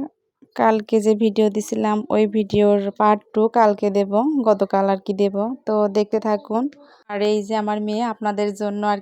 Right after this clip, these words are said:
কি প্লেটে প্লেটে খাবার বেড়ে রাখছে, আপনাদের আমন্ত্রণ রইল আপুরা আমার, ভাইরা আমার। আসলে ছোটবেলা আমরা এভাবে খেলতাম। আর এই যে গ্রামের বাড়ির আর কি দৃশ্য, গ্রাম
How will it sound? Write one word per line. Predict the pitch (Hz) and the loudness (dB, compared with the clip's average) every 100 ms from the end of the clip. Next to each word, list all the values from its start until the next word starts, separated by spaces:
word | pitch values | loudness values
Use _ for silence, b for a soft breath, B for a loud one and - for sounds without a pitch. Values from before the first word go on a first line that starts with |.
| _ | _
কি | 208 208 196 | -8 -8 -8
প্লেটে | - 208 202 220 | -6 -4 -4 -6
প্লেটে | 214 202 196 208 | -4 -4 -4 -8
খাবার | - 202 190 196 | -6 -4 -2 -4
বেড়ে | 196 196 | -4 -4
রাখছে, | 202 202 - - 208 | -4 -6 -8 -8 -6
আপনাদের | 196 196 190 190 | -6 -6 -4 -4
আমন্ত্রণ | 190 190 190 - 190 190 | -4 -8 -12 -12 -12 -8
রইল | 196 190 | -8 -8
আপুরা | 196 196 208 202 | -10 -10 -10 -8
আমার, | 196 196 220 - _ | -6 -6 -8 -12 _
ভাইরা | 208 190 185 185 | -6 -4 -4 -4
আমার। | 185 190 254 _ _ - - b b b b b b _ _ - | -6 -8 -10 _ _ -16 -16 b b b b b b _ _ -10
আসলে | 208 - 208 | -10 -6 -8
ছোটবেলা | 214 214 208 208 208 | -6 -6 -2 0 0
আমরা | 202 196 214 | -2 -2 -2
এভাবে | 202 202 202 | -2 -6 -10
খেলতাম। | 196 208 196 202 214 285 - - | -6 -4 -4 -6 -8 -8 -10 -8
আর | 196 196 196 | -4 -4 -4
এই | 220 214 202 | -4 -4 -4
যে | 202 214 | -6 -8
গ্রামের | 208 202 202 202 190 190 - _ _ _ _ _ _ _ _ _ | -6 -6 -4 -6 -10 -12 -18 _ _ _ _ _ _ _ _ _
বাড়ির | 214 202 196 202 | -4 -4 -4 -4
আর | 196 196 | -6 -6
কি | 208 185 | -12 -12
দৃশ্য, | 202 208 - - 226 320 _ _ - 226 | -8 -8 -8 -8 -6 -8 _ _ -16 -14
গ্রাম | 202 202 | -10 -8